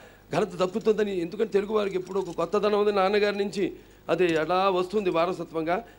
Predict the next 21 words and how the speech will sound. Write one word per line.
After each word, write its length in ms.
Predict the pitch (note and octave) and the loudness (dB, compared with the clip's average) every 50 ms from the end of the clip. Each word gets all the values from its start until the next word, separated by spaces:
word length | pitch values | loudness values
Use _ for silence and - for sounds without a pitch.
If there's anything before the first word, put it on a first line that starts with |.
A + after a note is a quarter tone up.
| - - - | -10 -4 0
ఆ 100 | C#3 D#3 | 0 2
వారసత్వం 680 | D#3 D#3+ F3+ F#3+ G#3+ G3 G#3 G3 G3+ F#3 F#3+ G3+ F#3+ | 4 4 4 4 2 2 0 -2 -4 -2 -2 0 2
నాకు 240 | E3+ E3+ G3 G3 A3 | 2 2 2 2 0
సంతరించినందుకు 840 | - G3+ G3+ G3 G#3+ G3 F3 F#3+ F#3+ F#3+ F#3+ G3+ G3+ A#3 G#3+ E3 - - - - - - - | 0 0 0 -2 -2 -4 -4 -4 -4 -2 -2 -2 0 2 2 2 0 -2 -10 -20 -20 -12 -10
ఈ 60 | D3+ | -6
సభాముఖంగా 600 | D#3+ - F3 E3+ G3+ F#3+ D#3+ F#3 E3 F3+ F3 E3 D#3+ | -4 -2 0 0 0 0 0 2 4 6 8 8 8
అందరికీ, 380 | E3+ F#3 G3+ A3+ A#3 F#3+ A3+ | 8 8 8 6 6 6 4
ప్రేక్షక 300 | - - F#3 G3+ - G3 | 4 4 4 4 2 0
దేవుళ్ళందరికీ 760 | F3+ F3+ D#3+ E3+ F3 F3+ E3+ E3+ F#3 G3 G3+ G#3+ F#3+ G#3 F3 - - - - - - - - C#3 | 0 0 0 2 2 2 0 2 2 0 0 2 4 4 2 2 0 -6 -18 -20 -20 -10 -4 0
నా 120 | D#3+ E3+ | 0 2
ధన్యవాదాలు 500 | D3 D3+ E3 F3 F3+ F3 E3+ D#3+ E3+ E3 | 2 2 2 2 2 2 2 2 0 0
తెలియజేసుకుంటాను. 760 | D#3 D#3+ D#3 D3+ D#3+ D#3+ D#3+ D#3+ - - D#3+ D#3+ F3 G#3 A3+ - - - - - - - - - - D#3 | 0 -2 -2 -2 -4 -4 -4 -6 -4 -2 0 0 0 -2 -4 -8 -12 -20 -20 -20 -20 -20 -20 -14 -10 -8
జమున 260 | C#3 D3+ D#3+ E3+ F#3+ | -4 -2 -2 0 0
గారు 180 | G3 F#3+ F#3 F#3 | 2 2 2 2
ఉన్నారు, 400 | F#3 F#3 F#3 F3+ F3 F#3+ G3 - - - - - - | 2 2 2 2 2 2 0 -2 -6 -12 -18 -12 -10
<laughs> 40 | C#3 C3 - - C3 A#2+ - - G#3 - - - - - - - - - - - - - - - | -10 -10 -8 -8 -10 -10 -10 -14 -18 -20 -20 -20 -20 -20 -20 -20 -20 -20 -20 -20 -20 -20 -12 -8
ఆవిడ 140 | C3 D3 D3 | -6 -4 -2
అక్బర్ 300 | D#3 C#3+ D3 D3+ F#3+ F#3 | -2 -2 -2 -2 -2 0
సలీం 280 | E3 F#3+ F3+ F#3 F3 F3 | 0 0 0 2 2 2
అనార్కల్లో 480 | F3 E3+ E3+ D#3+ D#3+ D#3+ D#3 D#3 D3+ | 2 2 2 0 0 0 0 0 0
జోధాబాయి, 580 | D3 D3+ D#3 F3 F3+ G#3 E3+ F3 D#3 C#3+ - | 0 2 2 4 6 6 6 4 2 0 -2